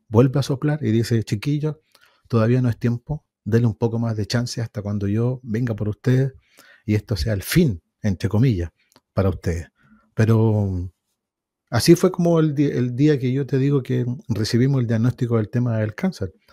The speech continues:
veintisiete de noviembre del año dos mil diecisiete, cosas que están plasmadas a través de unos certificados que están aquí en casa ahí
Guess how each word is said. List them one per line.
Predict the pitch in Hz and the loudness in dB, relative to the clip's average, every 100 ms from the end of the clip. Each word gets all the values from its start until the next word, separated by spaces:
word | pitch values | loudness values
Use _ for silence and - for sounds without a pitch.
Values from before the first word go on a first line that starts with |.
| - - - | -20 -18 -2
veintisiete | 107 104 - 113 - 143 139 139 | 2 2 0 -2 0 -2 0 -2
de | 123 | 0
noviembre | 117 113 135 143 143 117 | 0 2 2 2 2 2
del | 113 | 2
año | 123 117 | 2 2
dos | 104 - | 0 0
mil | 120 123 | 2 2
diecisiete, | 113 107 101 135 127 135 - - - - - | 0 -2 2 2 2 -4 -8 -20 -20 -20 -2
cosas | 127 - | 0 0
que | 113 | -4
están | - 127 117 | -2 -2 0
plasmadas | 117 104 113 120 | 0 2 2 2
a | |
través | 110 117 | 2 2
de | 113 | 4
unos | 107 98 | 2 0
certificados | 95 - - 104 120 117 - | -6 -8 -10 -4 -2 -4 -6
que | |
están | 123 - 110 | -8 -4 -4
aquí | 101 107 | -2 -2
en | 98 | 0
casa | - 113 - | 0 0 0
ahí | 110 113 | -2 -4